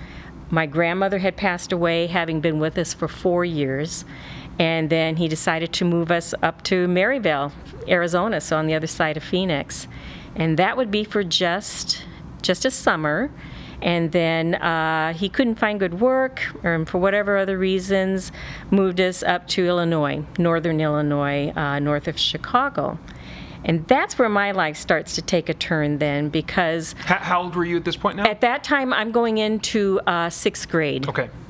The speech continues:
Speaker 1: So, um, s-, school year was starting. I started sixth grade.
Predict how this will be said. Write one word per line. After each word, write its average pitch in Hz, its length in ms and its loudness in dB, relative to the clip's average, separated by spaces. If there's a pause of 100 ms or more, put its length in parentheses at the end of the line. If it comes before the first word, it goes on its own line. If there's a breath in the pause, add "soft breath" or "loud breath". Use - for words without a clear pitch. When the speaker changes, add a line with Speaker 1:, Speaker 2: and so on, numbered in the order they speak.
(580)
Speaker 1:
So, 165 580 0
um, 170 480 2
s-, - 260 -4 (240)
school - 400 2
year 226 120 4
was 233 140 0
starting. 226 560 2
I 180 80 0
started 185 420 0
sixth - 320 -4
grade. 202 460 2